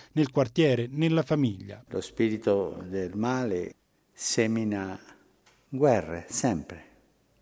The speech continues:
Speaker 2: Gelosie, invidie, lotte, chiacchiere, sono cose che distruggono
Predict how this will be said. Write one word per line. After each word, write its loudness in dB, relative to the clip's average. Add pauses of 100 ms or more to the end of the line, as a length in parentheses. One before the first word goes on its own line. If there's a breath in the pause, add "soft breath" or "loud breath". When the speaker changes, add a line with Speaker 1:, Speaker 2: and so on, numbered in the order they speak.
(100)
Speaker 2:
Gelosie, -6
invidie, -6 (160)
lotte, -2 (540)
chiacchiere, -2 (320)
sono -14
cose -10
che -6
distruggono -6